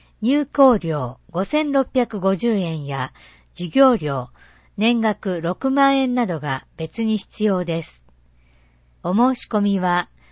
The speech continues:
二月一日月曜日必着で、公共職業安定所で配布の入校願書に必要事項を記入し、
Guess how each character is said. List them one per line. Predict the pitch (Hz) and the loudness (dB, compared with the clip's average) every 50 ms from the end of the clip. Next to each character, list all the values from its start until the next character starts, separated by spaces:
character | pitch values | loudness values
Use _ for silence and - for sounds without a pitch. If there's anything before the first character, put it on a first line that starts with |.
| _ _ _ _ _ | _ _ _ _ _
二 | - 185 208 | -4 -2 0
月 | 233 277 285 277 - 254 | 2 2 0 0 -4 -10
一 | 220 - - 247 240 220 | -10 -6 -4 -2 -2 0
日 | - 233 214 208 - 190 | 0 -2 -2 -2 -4 -6
月 | 156 185 185 - - - 226 | -4 -4 -4 -4 -6 -2 0
曜 | 247 247 233 196 | 2 2 2 2
日 | 147 131 | -2 -6
必 | 127 - - - _ | -10 -12 -16 -20 _
着 | - 196 180 - - 170 | -6 -6 -6 -6 -8 -8
で、 | 143 160 147 147 147 - _ _ _ _ _ _ _ _ _ | -6 -4 -4 -4 -6 -10 _ _ _ _ _ _ _ _ _
公 | - 262 277 294 | 2 2 4 4
共 | - - - 262 254 247 | 2 0 0 2 2 2
職 | - - 233 - - 262 226 | 0 -2 -4 -4 -4 -4 0
業 | 240 247 233 233 226 | 2 2 4 4 4
安 | 226 233 226 | 4 2 2
定 | - - 220 214 | 0 -2 -2 -2
所 | - 226 196 | -2 -4 -6
で | 160 160 151 | -4 -4 -4
配 | 127 165 180 185 180 | -2 -2 -2 -2 -2
布 | - - 170 160 | -4 -6 -6 -6
の | 165 160 156 156 - - | -4 -4 -6 -8 -6 -4
入 | 190 226 269 262 | -2 0 0 -2
校 | - - 277 262 254 226 | 0 0 2 2 2 2
願 | 240 233 226 220 202 | 2 2 2 0 -2
書 | - 190 151 | -4 -6 -6
に | 143 139 135 143 156 - - - - - - _ _ _ | -6 -6 -8 -12 -14 -18 -20 -20 -20 -20 -20 _ _ _
必 | - - - - 277 | -20 -20 -6 -2 0
要 | 294 294 285 285 | 0 2 0 0
事 | 247 285 269 | -2 -4 -4
項 | - 254 208 175 147 | 0 0 0 2 0
を | 135 143 - | -2 -4 -8
記 | - - 170 | -8 -8 -6
入 | 170 180 185 180 170 | -4 -2 -2 -4 -4
し、 | - - - 175 160 165 - | -6 -8 -8 -6 -8 -8 -8